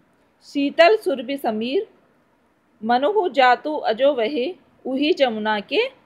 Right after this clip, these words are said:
तीर।" सगन, सगन का अर्थ होता है बहुत घना, समीर का अर्थ होता है हवा, सुरभि का अर्थ होता है सुगंध,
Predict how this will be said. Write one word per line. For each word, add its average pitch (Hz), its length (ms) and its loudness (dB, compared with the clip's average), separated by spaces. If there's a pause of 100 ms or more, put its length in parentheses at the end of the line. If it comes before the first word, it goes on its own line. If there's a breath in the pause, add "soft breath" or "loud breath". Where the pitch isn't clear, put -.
(400)
तीर।" 208 380 -6 (1300)
सगन, 277 300 0
सगन 277 320 -4
का 294 120 2
अर्थ 285 180 0
होता 277 200 0
है 370 260 0 (600)
बहुत 359 300 2 (340)
घना, 233 440 -2 (500)
समीर 285 340 -2
का 294 120 2
अर्थ 277 160 0
होता 285 240 0
है 294 120 -2
हवा, 294 380 0 (480)
सुरभि 277 480 -4
का 285 160 2
अर्थ 277 160 0
होता 262 160 -2
है 262 80 -2
सुगंध, 285 460 -6